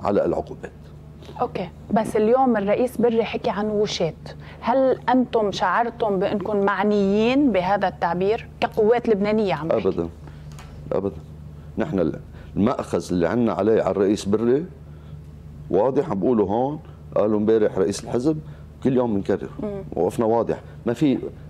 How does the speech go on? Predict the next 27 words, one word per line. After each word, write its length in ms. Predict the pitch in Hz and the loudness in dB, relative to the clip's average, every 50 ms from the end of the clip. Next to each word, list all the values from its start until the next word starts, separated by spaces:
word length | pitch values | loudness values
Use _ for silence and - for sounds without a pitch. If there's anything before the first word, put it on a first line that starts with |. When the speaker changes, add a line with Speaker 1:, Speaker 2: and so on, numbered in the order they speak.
| - - - | -18 -4 0
Speaker 1:
وشات، 540 | 101 107 101 - 131 131 123 117 - - - - - - - | 0 0 2 4 4 4 6 4 2 0 -6 -14 -14 -6 -6
نحن 220 | 107 - 147 110 | -4 -2 0 0
مش 260 | 104 120 131 123 - 131 | 0 0 0 0 0 0
من 80 | 113 | 2
النوع 240 | 110 110 107 104 95 | 2 2 2 2 2
اللي 120 | 95 90 | 2 2
بيوشي. 460 | 92 101 110 120 120 104 - - 80 76 - - - - - 226 | 4 4 4 4 4 2 0 -2 -6 -8 -10 -14 -18 -10 -8 -8
Speaker 2:
مم. 60 | 214 208 214 214 - - - - - - - | -8 -8 -10 -12 -14 -16 -18 -18 -16 -8 -2
Speaker 1:
وصراحة 760 | - 98 - - - 113 117 123 147 160 170 147 - 135 131 - | 0 0 0 2 2 4 4 4 4 2 2 0 0 -2 0 0
أكثر 540 | 123 120 113 - 147 127 - - - 113 107 | 0 0 0 -2 -2 -4 -2 0 2 4 4
وأكثر 540 | 107 - 120 120 - - 127 135 139 151 147 - - - - - - - - - - - - - - - - - - - - - | 4 4 2 0 2 4 4 6 6 4 0 -4 -12 -16 -18 -18 -18 -18 -18 -18 -18 -18 -18 -18 -18 -18 -16 -16 -16 -12 -6 -2
لا 320 | 98 107 127 147 156 - | 0 2 4 4 6 4
أؤمن 400 | - 143 - - 127 107 95 90 | 4 2 2 0 0 0 0 0
إنه 200 | 95 95 95 95 | 0 0 0 2
دولة 460 | 95 113 113 127 120 98 87 80 73 69 | 2 4 4 4 4 4 2 2 0 -2
بحجم 440 | - - - 104 101 90 90 80 - | -4 -2 -2 -2 0 0 -2 -2 -2
أمريكا 460 | 80 85 92 98 98 - - - 78 | -2 0 2 2 0 0 0 0 2
أو 220 | 73 62 - 76 73 | 2 2 2 0 -2
فرنسا 480 | - - - 90 101 101 85 - - | -2 -2 -2 -2 -2 -2 0 0 0
أو 300 | - 80 73 67 67 69 - - 80 80 | 2 2 2 2 2 0 0 -2 -2 0
بريطانيا، 600 | 80 87 82 - 101 110 110 104 95 85 80 82 - - - - - - - - - 71 | -2 -2 0 0 0 0 2 2 0 0 -2 -4 -8 -12 -18 -18 -18 -18 -18 -12 -8 -6
لأنه 140 | 78 76 | -4 -4
الصين 360 | 69 - - - 104 113 110 95 | -4 -6 -2 0 2 2 2 2
وروسيا 480 | 87 80 82 - - 107 110 101 87 | 2 0 -2 0 0 2 4 4 4
على 100 | 73 82 | 2 0
طول، 320 | 76 87 101 104 92 82 - | 0 0 0 2 2 2 0
آه، 240 | - 76 - - | 0 -2 -2 -4